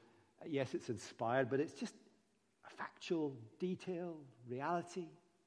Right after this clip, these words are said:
stuff that they did. Buy it yourself. And this nameless potential redeemer, for whom the cost was too much,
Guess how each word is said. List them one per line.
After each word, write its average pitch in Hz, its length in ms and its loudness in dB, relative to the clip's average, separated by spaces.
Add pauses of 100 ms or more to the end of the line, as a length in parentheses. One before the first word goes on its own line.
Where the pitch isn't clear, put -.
(340)
stuff - 400 -2
that - 140 -12
they 127 100 0
did. 151 220 -4 (1800)
Buy 143 160 10
it 175 80 4
yourself. 147 460 4 (2500)
And 127 140 2
this 131 180 6
nameless 170 760 2 (540)
potential 139 580 2
redeemer, 107 520 0 (2500)
for 135 100 0
whom 143 120 4
the 127 80 4
cost - 400 0
was 123 120 -4
too - 180 -2
much, 117 560 0